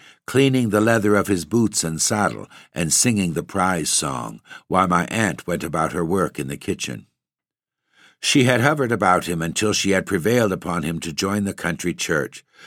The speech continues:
though his sole fitness for this step, as far as I could gather, lay in his boyish face and his possession of this divine melody.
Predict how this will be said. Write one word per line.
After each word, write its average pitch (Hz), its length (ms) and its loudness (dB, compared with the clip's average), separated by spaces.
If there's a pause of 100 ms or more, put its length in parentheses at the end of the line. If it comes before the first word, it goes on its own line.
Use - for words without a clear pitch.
(180)
though 90 120 6
his 87 180 4
sole 113 280 6
fitness 82 420 0
for 85 160 2
this 139 220 6
step, - 320 -2
as 85 100 -2
far 95 220 4
as 80 120 2
I 80 120 2
could 71 240 -4
gather, 120 480 0 (280)
lay 120 240 4
in 101 100 2
his 87 180 0
boyish 110 420 2
face 85 380 2
and 80 100 -4
his 87 180 -2
possession 82 520 -2
of 69 100 -6
this 76 180 -2
divine 71 440 -4
melody. 64 500 -6